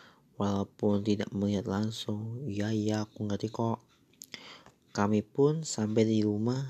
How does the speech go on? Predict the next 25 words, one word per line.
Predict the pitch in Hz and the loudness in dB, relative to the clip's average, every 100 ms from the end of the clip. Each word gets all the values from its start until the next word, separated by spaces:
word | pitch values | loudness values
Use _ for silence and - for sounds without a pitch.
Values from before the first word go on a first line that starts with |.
| 123 | -2
dan | 104 101 104 | 0 2 0
mendapati | 101 101 - 95 113 | -4 -6 -6 -4 -2
Pale | 95 95 98 104 - _ _ | -2 -2 -2 -4 -6 _ _
tengah | 107 101 98 - | -4 -2 -4 -4
tertidur | 110 107 113 110 104 104 | -2 0 0 2 2 2
di | 110 - | -6 -4
amben | 92 90 92 92 113 131 - - - - - | -4 -4 -2 0 0 0 -16 -18 -18 -18 0
yang | 107 - | 0 0
ada | 95 104 | 0 2
di | 104 | 2
teras | - 90 - - | 0 0 0 -4
rumah. | - - - _ _ - - - - - | -10 -18 -20 _ _ -20 -20 -20 -20 -12
Aku | - 113 | -2 0
melihat | 107 98 104 - | 0 0 -2 -2
wajahnya | 104 98 98 101 110 107 | -2 0 0 0 -2 -2
yang | 101 107 | -4 -2
kelelahan. | 101 98 104 104 95 - - - - - - | 0 0 -2 -4 -6 -10 -20 -18 -16 -18 -12
Sepertinya | - 113 110 104 110 117 | -6 -6 -2 -2 0 0
aku | 120 | 0
bersalah | 120 107 - 98 107 113 | 0 0 -2 -4 -4 -2
sudah | - 98 | -2 -2
bers-, | 101 98 - _ - _ _ _ _ _ - | -4 -6 -10 _ -20 _ _ _ _ _ 0
berprasangka | 123 117 117 117 123 117 113 107 - - - | 2 2 0 0 -4 -2 -2 -2 -6 -4 4
tidak | 113 104 110 | 4 6 2
baik | 107 113 | 0 -2